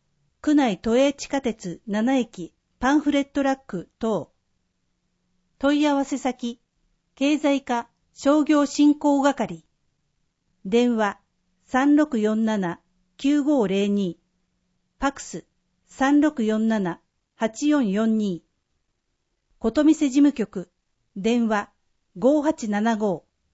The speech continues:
九五八三。ホームページ、エイチティーティーピーエスコロンスラッシュスラッシュケーオーティーオーエムアイエスイードッ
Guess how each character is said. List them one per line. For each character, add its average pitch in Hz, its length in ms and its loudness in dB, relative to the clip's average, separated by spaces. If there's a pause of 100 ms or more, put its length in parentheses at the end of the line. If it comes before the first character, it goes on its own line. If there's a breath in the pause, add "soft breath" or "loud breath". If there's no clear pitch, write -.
(140)
九 302 260 2
五 277 220 2
八 180 220 -10
三。 190 340 -8 (960)
ホ 285 220 4
ー - 20 0
ム 311 160 6
ペ 294 180 0
ー 220 60 -2
ジ、 170 220 -14 (800)
エ 302 160 2
イ 311 80 2
チ - 180 -14
テ - 100 -6
ィ 285 60 4
ー 294 80 -2
テ 294 80 -2
ィ 294 60 2
ー 277 80 -6
ピ 277 220 0
ー 262 40 2
エ 262 40 0
ス 262 100 -8
コ - 180 -4
ロ 196 100 -2
ン 175 140 -10 (240)
ス - 140 -12
ラ 262 120 0
ッ 302 40 -2
シ - 200 -10
ュ - 20 -10
ス 214 120 -6
ラ 208 80 -2
ッ - 20 -6
シ - 220 -14
ュ - 40 -20 (720)
ケ 285 260 2
ー 302 40 2
オ 285 100 2
ー 233 40 -4
テ - 200 -10
ィ 269 140 2
ー 262 100 4
オ 180 220 -2 (280)
ー 202 80 -4
エ 220 60 2
ム 294 180 4
ア 285 80 2
イ 202 140 -2
エ 190 60 -4
ス - 180 -10
イ 226 280 -6
ー - 380 -20
ド 208 120 -2
ッ 202 60 -8